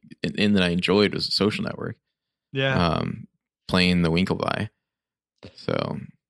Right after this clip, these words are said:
Speaker 2: But
Speaker 1: yeah.
Speaker 2: you ask yourself, is that not a role that almost anyone could have played?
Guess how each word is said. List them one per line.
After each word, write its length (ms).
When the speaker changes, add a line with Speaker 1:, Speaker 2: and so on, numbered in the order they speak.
Speaker 2:
But 200
Speaker 1:
yeah. 40
Speaker 2:
you 120
ask 280
yourself, 640
is 220
that 200
not 240
a 60
role 460
that 160
almost 420
anyone 320
could 200
have 140
played? 440